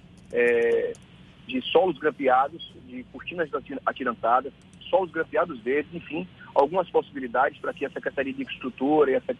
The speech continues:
e a Superintendência de Obras Públicas possam estudar, levantar orçamento, gira em torno de duzentos e oitenta a trezentas áreas, eh, localidades, em verdade, melhor dizendo.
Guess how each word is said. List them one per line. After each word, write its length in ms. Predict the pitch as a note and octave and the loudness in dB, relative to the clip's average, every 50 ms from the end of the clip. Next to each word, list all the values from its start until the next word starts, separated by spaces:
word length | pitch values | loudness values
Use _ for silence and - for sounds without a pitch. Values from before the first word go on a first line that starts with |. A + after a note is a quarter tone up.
| - - | -2 2
e 80 | B2+ | 2
a 120 | B2 A#2+ A#2 | 4 4 2
Superintendência 500 | - - - C3+ B2 - B2+ C3 C3 - | 0 -2 -2 -2 -2 0 -2 -2 -2 0
de 80 | - C3 | 2 2
Obras 180 | B2+ A#2+ B2 - | 2 2 2 -4
Públicas 400 | - C3+ C#3+ D3 D3 - B2+ - | -4 -8 -4 -2 0 -2 -2 0
possam 400 | - C3+ C3+ C3+ - - C3 B2 - - - - - - - - | 0 2 0 0 0 -4 -8 -8 -10 -14 -20 -20 -20 -16 -10 -6
estudar, 500 | B2+ - - - C3 A#2 A#2+ B2 C#3 D3+ | -6 -6 -6 -6 -4 0 2 4 4 4
levantar 320 | D3 C3+ B2 B2+ A#2 B2+ | 2 0 -2 0 0 -2
orçamento, 520 | B2+ - - C3 B2 B2+ C#3 D3 - - - - - - - - - | -2 0 -2 -4 -4 -4 -8 -10 -12 -16 -20 -20 -20 -20 -20 -16 -12
gira 240 | A#2+ C3 E3 E3+ D#3 | -10 -8 -4 -4 -4
em 80 | C#3+ | -4
torno 460 | B2 - C#3+ D3+ D#3+ D#3+ C#3 B2+ B2 | -4 -6 -2 0 0 0 0 -2 -6
de 160 | A#2+ C3 C#3 C3 | -4 -4 -6 -6
duzentos 360 | C3+ C3 A#2 B2+ D#3 D#3 C#3 | -4 -4 -2 -2 -2 0 0
e 40 | C#3 | -2
oitenta 520 | B2+ - - B2+ C#3+ D3 B2+ - - G2+ - - | -2 -2 0 0 2 2 2 0 0 0 2 0
a 80 | A#2+ | 0
trezentas 600 | - - C#3 B2+ A2+ - C3+ C#3 B2+ - - - - | 2 2 0 0 2 2 0 0 0 0 0 2 4
áreas, 360 | G#2+ G#2+ A2+ A#2+ B2+ C#3+ - - - - - - - | 4 4 4 2 0 -2 -8 -10 -16 -20 -16 -8 -4
eh, 100 | A#2 A#2 | -4 0
localidades, 720 | - C#3 C3+ - D3+ C3 B2 - - G#2+ A2 A#2 A#2+ A2+ | 0 0 2 2 2 0 0 -4 -6 -4 -4 -4 -6 -8
em 60 | A2 | -12
verdade, 420 | G#2+ G#2 G2+ G2 F#2+ G#2 G#2+ A2 A2+ | -12 -12 -12 -10 -8 -6 -6 -6 -8
melhor 200 | A2 G#2+ G#2+ G#2+ | -8 -8 -8 -10
dizendo. 440 | G2+ F#2+ - A2 A2 A#2 A#2+ C3+ - | -12 -12 -10 -6 -4 -4 -4 -4 -6